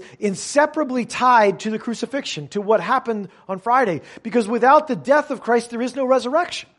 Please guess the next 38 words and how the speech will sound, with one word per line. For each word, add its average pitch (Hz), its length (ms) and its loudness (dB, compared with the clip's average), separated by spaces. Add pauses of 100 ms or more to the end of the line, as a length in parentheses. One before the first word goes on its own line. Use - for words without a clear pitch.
(960)
And 190 80 -12
so 285 260 4 (160)
when 233 160 2
people 320 380 4
look 285 220 0
at 285 100 -2
this 220 140 -4
whole 285 300 2
weekend 240 420 2
and 196 80 -4
the 170 40 -6
whole 233 180 2
idea, 208 380 4 (180)
one 262 160 0
of 349 40 4
the 349 140 0
questions 262 480 0
that 208 160 6
I 220 100 6
don't 277 160 2
know 240 100 6
if 233 120 -2
it 185 80 -8
gets 214 220 0
asked, 240 200 4
but 202 120 0
I 180 40 0
think 302 200 -6
it's - 100 -8
a 247 60 2
really 233 260 -2
big 202 240 -6
question, 185 600 -4
is 185 260 -4 (300)
why 240 280 4
did 294 140 0
this 254 120 -6
happen? 254 380 -8